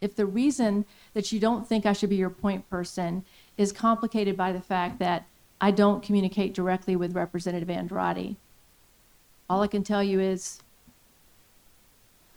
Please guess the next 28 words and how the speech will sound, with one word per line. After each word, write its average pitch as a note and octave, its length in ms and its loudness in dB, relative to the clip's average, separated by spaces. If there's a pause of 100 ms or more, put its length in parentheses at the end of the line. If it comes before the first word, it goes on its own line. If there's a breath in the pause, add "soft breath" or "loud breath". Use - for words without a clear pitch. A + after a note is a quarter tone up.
(360)
I've G3 260 2 (200)
told G3+ 300 0
him A#3 160 2
in A#3 80 0
the B3 60 0
past, F#3+ 600 -2 (120)
everyone G#3 380 0
knows, F3+ 480 -2 (240)
that F#3+ 140 -2
it F#3 60 -4
is F#3 200 -4
my G3 200 -2
choice G3+ 760 -2 (340)
that F#3 80 -8
if G3 120 -2
I'm G3+ 60 -4
gonna G#3+ 180 2
have A3+ 160 4
a A3+ 60 0
conversation A3 720 4
with F3+ 180 -2 (460)
Alex F3+ 260 0
Andrade, F3 520 -2 (120)
I'm G#3+ 80 2
gonna G#3 160 2
have F#3+ 140 -2
a - 40 -4
witness. F3+ 600 -10